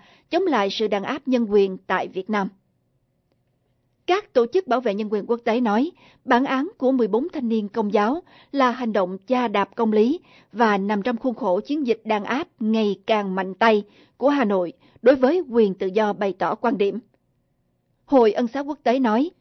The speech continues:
diễn giải sai lệch hoạt động của mười bốn người trẻ này là âm mưu lật đổ chính quyền, là vô căn cứ. Năm ngoái, chính phủ Việt Nam đã tăng cường trấn áp các tiếng nói chỉ trích nhà nước cùng các nhà hoạt động ôn hòa.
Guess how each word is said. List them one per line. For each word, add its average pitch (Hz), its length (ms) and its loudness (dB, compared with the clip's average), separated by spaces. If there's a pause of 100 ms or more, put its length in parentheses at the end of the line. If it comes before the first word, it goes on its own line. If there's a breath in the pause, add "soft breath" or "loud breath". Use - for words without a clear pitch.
(200)
diễn 233 260 0
giải 208 300 2
sai 311 260 -2
lệch 220 300 0
hoạt 220 220 -8
động 180 260 -2
của 196 200 -2
mười 240 140 2
bốn 214 260 0
người 220 120 0
trẻ 190 180 -2
này 208 260 0 (320 soft breath)
là 240 180 2
âm 247 300 2
mưu 247 180 2
lật 208 220 -4
đổ 185 140 0
chính 208 200 -2
quyền, 214 260 4 (440)
là 214 240 2
vô 214 280 0
căn 208 180 -6
cứ. 214 240 4 (1080)
Năm 247 140 2
ngoái, 233 240 0 (200 soft breath)
chính 370 140 0
phủ - 120 2
Việt 220 180 -2
Nam 220 280 -2
đã 208 120 -2
tăng 240 180 -4
cường 196 240 0
trấn 233 200 -2
áp 285 320 -4
các 294 180 -8
tiếng 262 140 -2
nói 254 220 -2
chỉ 190 180 -6
trích 247 220 -4
nhà 196 120 0
nước 220 260 2 (340 soft breath)
cùng 226 240 2
các 311 160 -4
nhà 262 100 0
hoạt 208 160 -8
động 185 260 -2
ôn 220 160 0
hòa. 214 320 -2